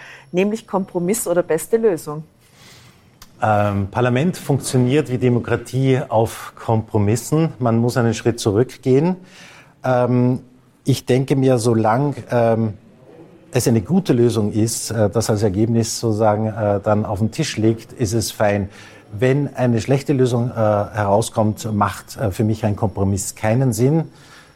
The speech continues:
Speaker 2: Ähm, dann wird's mediocre, da wird's, äh, äh, mittelmäßig und das soll insbesondere gerade in der Kunst nicht der Fall sein.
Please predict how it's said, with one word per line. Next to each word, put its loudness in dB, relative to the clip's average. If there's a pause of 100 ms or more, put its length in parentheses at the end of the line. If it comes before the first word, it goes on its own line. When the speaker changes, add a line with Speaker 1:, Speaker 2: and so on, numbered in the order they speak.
(200)
Speaker 2:
Ähm, 0
dann 0
wird's 0
mediocre, 2
da 2
wird's, 0
äh, 2
äh, -4 (560)
mittelmäßig 0
und 0
das 0
soll 2 (1080)
insbesondere 2
gerade 0
in -2
der -2
Kunst -6
nicht -12
der -10
Fall -8
sein. -18